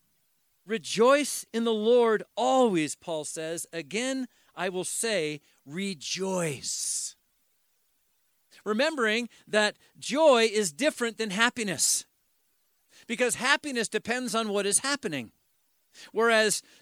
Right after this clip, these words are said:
joy, biblical joy, is a settled attitude of the heart that cries out, "It is well with my soul, because I am in him,"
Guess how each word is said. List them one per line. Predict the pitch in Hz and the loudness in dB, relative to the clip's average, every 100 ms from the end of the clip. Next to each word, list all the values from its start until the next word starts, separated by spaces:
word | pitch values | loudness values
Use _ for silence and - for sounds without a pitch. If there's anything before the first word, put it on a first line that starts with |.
| 131 | -14
joy, | 123 302 285 202 214 | -4 0 2 4 2
biblical | 170 262 311 302 - 220 | 0 -2 -2 -4 -4 -8
joy, | 143 160 151 | -4 -2 -2
is | 190 185 | -4 -4
a | 170 | 0
settled | - 247 277 302 240 - | 0 0 -2 -2 -4 -6
attitude | 226 269 254 - 262 | -4 -2 -4 -4 -8
of | 214 | -6
the | 190 180 | -6 -6
heart | - 247 262 214 - - _ _ _ _ _ _ _ _ _ | -6 -2 -2 -4 -10 -18 _ _ _ _ _ _ _ _ _
that | 190 | -10
cries | - 220 220 208 | -8 -6 -4 -2
out, | 202 214 196 - - - | -2 -2 -2 -6 -12 -6
"It | 208 | -2
is | 214 190 | 0 0
well | 147 170 208 240 233 | -2 0 2 2 2
with | 208 196 - | 0 -2 -4
my | 185 180 | -6 -4
soul, | 170 - - 143 123 101 - _ _ _ _ _ _ _ _ _ _ | -4 -4 -4 -4 -6 -10 -20 _ _ _ _ _ _ _ _ _ _
because | 156 175 175 | -8 -4 -2
I | 180 214 | 0 2
am | 220 196 | 2 0
in | 180 202 196 | -2 -2 -2
him," | 175 214 196 139 | -2 0 0 -4